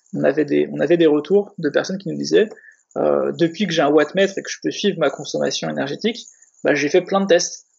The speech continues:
Donc, par exemple, j'ai mis, euh, ma télé en veille, euh, je l'ai éteint, j'ai éteint ma box, euh, j'ai, euh, en fait, ils faisaient vraiment énormément de tests et c'était grâce à ce feedback sur leur consommation énergétique qu'ils arrivaient à agir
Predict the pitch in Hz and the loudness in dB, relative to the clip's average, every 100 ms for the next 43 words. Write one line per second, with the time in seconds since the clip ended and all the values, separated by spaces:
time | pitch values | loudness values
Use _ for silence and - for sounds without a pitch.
0 | - 139 143 143 160 165 160 147 143 143 | -10 -2 0 2 4 4 2 -2 0 -2
1 | 151 147 139 139 139 147 147 143 175 170 | -2 0 2 0 0 0 0 2 2 4
2 | 156 160 151 143 143 _ _ _ _ - | 6 4 2 -2 -4 _ _ _ _ -2
3 | 135 135 139 180 196 160 160 156 139 135 | -2 0 2 2 2 2 2 2 2 0
4 | 135 143 175 160 160 170 - 147 139 139 | 0 2 4 6 6 6 0 0 2 2
5 | 139 _ _ _ 156 147 143 151 151 143 | -2 _ _ _ -6 0 2 4 4 4
6 | 139 139 139 - _ _ _ _ _ _ | 2 0 -2 -6 _ _ _ _ _ _
7 | _ - - 202 196 147 151 147 165 190 | _ -20 -2 0 0 0 2 2 2 0
8 | - 165 156 147 139 190 214 - 160 147 | 0 2 0 0 0 2 2 -2 -8 0
9 | 160 170 151 170 175 147 - 143 170 160 | 2 4 4 2 2 -2 -4 -8 -4 2
10 | 180 185 151 143 - 147 151 143 151 151 | 2 2 -2 -2 -6 -8 -6 -6 -4 -4
11 | 147 143 139 202 170 151 139 156 139 139 | -4 -4 -4 -4 0 2 2 0 0 0
12 | 147 233 | 0 -2